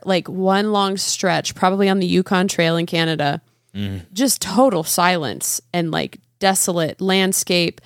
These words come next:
Speaker 1: And I remember my mom looking over at my dad and saying, "So what are you thinking about?" <laughs> And he said,
Speaker 2: <laughs>
Speaker 1: "Absolutely nothing."
Speaker 2: N-, th-, literally nothing. Right now, I'm pondering
Speaker 1: Uh.
Speaker 2: nothing.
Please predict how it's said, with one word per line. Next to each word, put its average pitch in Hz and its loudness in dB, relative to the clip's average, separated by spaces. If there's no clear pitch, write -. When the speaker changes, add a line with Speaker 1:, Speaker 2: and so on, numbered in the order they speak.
Speaker 1:
And 226 2
I 233 6
remember 247 4
my 294 4
mom 240 4
looking 226 0
over 214 2
at - 0
my 196 0
dad 202 2
and 190 0
saying, 202 0
"So 269 2
what 269 2
are 381 -2
you 392 0
thinking 339 -2
about?" 180 -2
<laughs> 160 -6
And 294 6
he 262 6
said, 233 2
Speaker 2:
<laughs> - -16
Speaker 1:
"Absolutely 208 2
nothing." 202 -2
Speaker 2:
N-, 208 -2
th-, - 4
literally 120 4
nothing. 98 -4
Right 120 4
now, 120 4
I'm 110 4
pondering 110 2
Speaker 1:
Uh. 107 2
Speaker 2:
nothing. 104 0